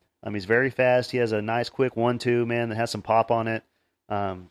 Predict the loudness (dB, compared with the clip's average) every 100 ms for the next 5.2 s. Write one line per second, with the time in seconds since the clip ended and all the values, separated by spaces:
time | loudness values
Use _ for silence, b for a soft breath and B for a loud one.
0 | _ _ 0 4 4 4 2 4 2 2
1 | 2 4 4 4 4 4 4 4 2 -4
2 | -4 -4 -4 -4 -6 -4 -4 -2 -4 -2
3 | -2 -2 0 0 0 2 0 0 -2 -2
4 | -4 -4 -4 -4 -6 -4 -4 -2 0 2
5 | 2